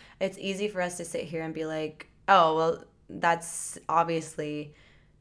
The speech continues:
stupid and she's canceled," kind of, like, brush her aside. But every single person who spews this kind of, like,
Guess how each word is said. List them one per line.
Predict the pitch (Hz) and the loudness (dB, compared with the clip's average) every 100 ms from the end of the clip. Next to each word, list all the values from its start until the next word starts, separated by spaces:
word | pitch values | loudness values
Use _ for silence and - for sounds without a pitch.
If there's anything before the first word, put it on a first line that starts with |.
| _ _ _ | _ _ _
stupid | - - - 156 151 165 165 | -16 -10 -2 -2 0 -2 -2
and | 160 | -2
she's | 156 156 | -4 -6
canceled," | - - 170 170 151 147 143 | -8 -4 -4 -2 -2 -2 -4
kind | - 156 151 | -6 -4 -4
of, | 151 143 - - | -6 -8 -14 -6
like, | 160 151 - _ _ _ _ _ _ _ - _ _ _ _ _ _ | -4 -4 -10 _ _ _ _ _ _ _ -20 _ _ _ _ _ _
brush | - 185 165 - | 2 6 6 4
her | 185 165 | 4 4
aside. | 165 - 156 156 175 233 277 277 - _ _ _ _ _ _ - | 4 -2 -2 2 2 2 0 -6 -20 _ _ _ _ _ _ 2
But | 190 - | 2 6
every | 202 190 196 247 | 8 8 6 0
single | - 190 190 | 0 0 0
person | 185 170 170 208 220 226 | 0 0 0 0 0 0
who | 170 175 170 | 0 2 0
spews | - - 170 170 | -2 -8 -2 -2
this | 180 180 | -2 -4
kind | 196 165 | -2 0
of, | 165 - | 0 0
like, | 165 156 | 2 2